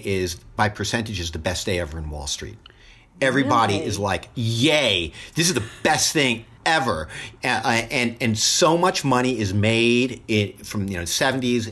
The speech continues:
Speaker 1: eighties, nineties. I mean, this directly leads to that go-go eighties, to that money culture. Money wants to be free, and once it's set free, it has a life of its own, and it just goes. And, and the metaphorical quality of money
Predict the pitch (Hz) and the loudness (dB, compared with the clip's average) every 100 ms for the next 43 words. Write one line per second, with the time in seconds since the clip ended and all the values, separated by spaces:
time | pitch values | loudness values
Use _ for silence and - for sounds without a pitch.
0 | 117 120 117 113 113 107 - 113 120 123 | 0 2 2 0 -2 -4 -2 2 2 2
1 | 120 120 107 123 113 127 160 - 107 113 | 2 0 0 0 2 2 -2 -2 -2 0
2 | 139 - 117 110 110 104 113 101 - - | 0 -2 -2 0 0 0 -2 -2 -2 2
3 | 107 104 107 101 101 90 82 104 98 85 | 4 4 2 2 0 0 -2 -2 -4 -2
4 | 107 107 110 113 113 98 - 92 80 - | 0 2 2 0 0 -2 -2 -6 -8 -12
5 | - - 110 131 143 101 117 131 - 131 | -12 0 4 4 2 2 2 0 -2 -2
6 | 123 - 139 139 170 - - 123 117 120 | -2 2 2 2 0 -10 -10 -2 0 0
7 | 117 92 - - - 151 - - 156 151 | -2 -4 -4 -2 0 -2 -4 -2 0 0
8 | 151 - - - - 151 156 - - - | -2 -10 -20 -18 -2 -2 -2 -10 -20 -10
9 | 107 110 101 135 127 117 120 123 120 120 | -2 -2 2 0 0 -2 -2 2 2 0
10 | 117 101 101 - 135 - 110 - 113 101 | -2 -4 -4 -4 -4 -2 -2 -2 -6 2
11 | 127 120 92 82 80 - 117 104 107 - | 4 4 2 -4 -6 -2 0 0 -4 -2
12 | 110 101 98 104 107 143 190 - 139 131 | 0 0 0 2 2 2 0 0 2 2
13 | 131 110 - 123 120 110 101 87 104 107 | 2 -2 0 2 2 2 -2 0 0 0
14 | 131 170 | -2 -4